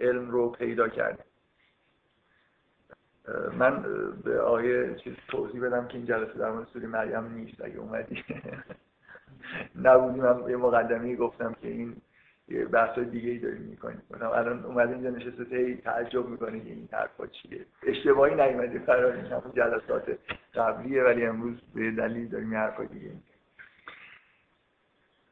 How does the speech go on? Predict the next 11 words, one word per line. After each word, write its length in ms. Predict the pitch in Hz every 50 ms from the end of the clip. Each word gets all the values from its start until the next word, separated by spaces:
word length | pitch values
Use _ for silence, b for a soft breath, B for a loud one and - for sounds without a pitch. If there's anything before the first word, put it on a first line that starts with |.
| _ _ _ _ _ -
اه، 300 | 139 147 147 143 143 139
توی، 480 | 139 - - - 208 220 233 220 - -
مخصوصاً 420 | 160 175 170 165 - - 196 202
تو 180 | 196 196 202 190
قرن 380 | 156 165 160 160 160 165 160
نوزدهم، 760 | 156 156 156 151 143 143 147 143 143 165 170 165 156 - - - - - _ _ _ _ _ _ _ _ _ _ _ _ _ _ _ _ _ _ _ _ _ _ _ _ _ -
اه، 440 | - 113 117 120 120 - 62 58 - - - - - 73 - - - - - - - - 62 60 58
خیلی 340 | - - - 190 185 - -
یه 140 | 165 180 208
چیزای، 380 | 202 - 180 156 170 170 175 175
یه 720 | 180 180 165 151 151 165 165 165 165 156 143 143 - -